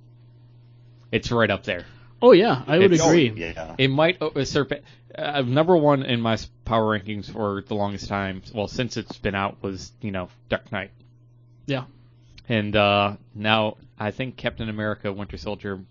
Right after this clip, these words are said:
Speaker 1: you know, just for the Robert Redford of it, <laughs> surpasses it alone.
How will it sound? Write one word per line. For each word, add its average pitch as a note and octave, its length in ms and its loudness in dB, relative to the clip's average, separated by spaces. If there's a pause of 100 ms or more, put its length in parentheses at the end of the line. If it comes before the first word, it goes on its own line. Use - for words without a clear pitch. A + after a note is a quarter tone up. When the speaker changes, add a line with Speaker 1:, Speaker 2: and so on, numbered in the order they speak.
(100)
Speaker 1:
you G#2 120 -10
know, F#2 240 -6
just A#2+ 180 0
for B2 160 -2
the G#2 140 -6
Robert G2+ 280 -4
Redford G2+ 440 -12
of F2+ 100 -14
it, F#2 140 -16 (260)
<laughs> - 420 -18
surpasses A2+ 920 -6
it G#2+ 200 -10 (200)
alone. A2+ 440 -8